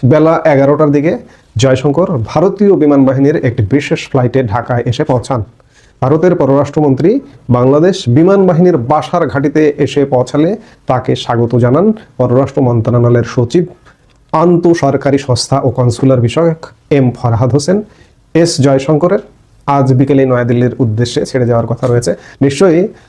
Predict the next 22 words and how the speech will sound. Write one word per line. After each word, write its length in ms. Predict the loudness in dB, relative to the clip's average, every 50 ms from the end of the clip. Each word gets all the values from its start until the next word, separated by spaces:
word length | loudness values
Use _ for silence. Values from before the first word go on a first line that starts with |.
| _ _ _ -6
ভারতীয় 320 | -2 0 0 2 2 2 2
হাই 120 | 2 0
কমিশনার 440 | 0 0 0 0 0 0 0 0 0 -2 -6 -12 _ _ _ -6
প্রণয় 280 | -2 0 2 2 2
ভার্মাও 340 | 2 2 2 2 2 0 0
ছিলেন, 320 | 0 0 0 0 0 0 -2 -8 -14 _ _ -4
প্রণয় 280 | 0 0 2 4 2 2
ভার্মাও 340 | 2 0 0 2 2 2 0
স্বাগত 300 | 0 -2 -2 -2 -2 -2
জানিয়েছেন, 400 | -2 0 -2 -2 -2 0 0 0
কোনো 160 | 2 0 2
কোনো 180 | 2 2 2
গণমাধ্যমে 720 | 2 2 2 2 0 0 0 0 -2 -2 -2 -2 -2 -2 -4 -8 -16 -20 _ -6
এসে 320 | -4 -4 -4 0 -2 -2 -2 -2 -8 _ -2
যে 80 | -2
প্রণয় 320 | -2 0 0 0 2 2 2
ভার্মাও 380 | 0 0 -2 -2 -2 -2 -2 -2
ছিলেন। 280 | -2 -2 0 0 0 -4 -6 -14 -20 _ -6 -2
শুধু 140 | 0 0 2
প্রথম 280 | 2 0 0 2 2
আলো 120 | 2 2 2
নয়, 240 | 2 0 -2 -4